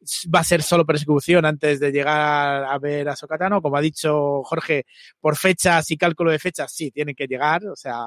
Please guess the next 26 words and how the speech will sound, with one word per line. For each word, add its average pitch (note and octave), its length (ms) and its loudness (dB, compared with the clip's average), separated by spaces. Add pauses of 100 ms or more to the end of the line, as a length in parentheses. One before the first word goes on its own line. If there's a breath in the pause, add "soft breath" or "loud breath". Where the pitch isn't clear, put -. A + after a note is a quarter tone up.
(680 loud breath)
tienen C#3+ 220 -2
que C#3+ 80 2
llegar C#3 260 0
ya D3+ 160 2
porque B2+ 960 -6
es D3 160 -2
el C#3+ 80 -2
momento C#3+ 320 -4
perfecto C3+ 380 -4
para C3+ 180 2
que C3 140 0
la C3 100 2
audiencia, C#3+ 640 4
<laughs> - 840 -8
em, C#3+ 920 4 (100)
sea E3+ 180 -2
esto, - 160 -4
pero C3+ 300 0 (320 loud breath)
sí, E3 300 2
es B2 160 -6
el, C#3+ 460 2
el, C3+ 1000 0 (100)
el C3+ 300 -4
momento D3 800 0
de, C#3 720 4
de B2+ 320 -2